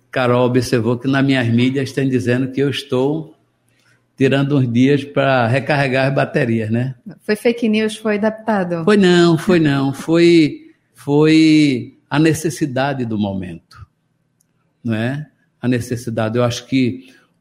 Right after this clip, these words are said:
Speaker 1: os servidores públicos de Pernambuco merecem respeito.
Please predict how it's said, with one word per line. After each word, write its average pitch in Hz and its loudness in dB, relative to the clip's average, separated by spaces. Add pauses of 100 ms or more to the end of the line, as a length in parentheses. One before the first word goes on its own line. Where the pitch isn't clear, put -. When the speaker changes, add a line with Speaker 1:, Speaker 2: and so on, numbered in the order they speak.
(100)
Speaker 1:
os 127 2
servidores 139 0
públicos 151 -2
de 110 -6
Pernambuco 110 -6 (600)
merecem 127 -2
respeito. - -8